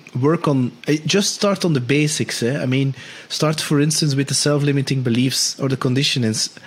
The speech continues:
that, that, or con-, co-, uh, yeah, the convictions,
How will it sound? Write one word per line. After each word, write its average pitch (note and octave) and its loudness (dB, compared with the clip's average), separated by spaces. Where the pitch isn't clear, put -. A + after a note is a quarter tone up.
that, B2+ 0
that, A#2 -2
or A#2+ -2
con-, B2 -2
co-, - -6
uh, B2 -6
yeah, A#2+ -2
the - -10
convictions, C#3 -2